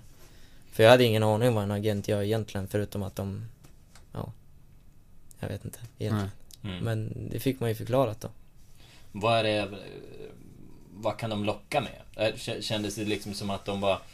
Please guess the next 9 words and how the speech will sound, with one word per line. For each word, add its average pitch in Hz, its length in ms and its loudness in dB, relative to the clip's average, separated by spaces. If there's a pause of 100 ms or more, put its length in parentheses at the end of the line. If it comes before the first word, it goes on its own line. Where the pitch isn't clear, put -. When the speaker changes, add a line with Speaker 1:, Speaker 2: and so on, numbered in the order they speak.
(480)
Speaker 2:
eh, - 360 -12 (400)
hade 107 200 0
olika 107 560 0
sätt - 580 -6 (240)
att 107 120 0
locka 110 420 2
dig, 76 220 -2
eller 82 140 -8
vad, 95 340 -6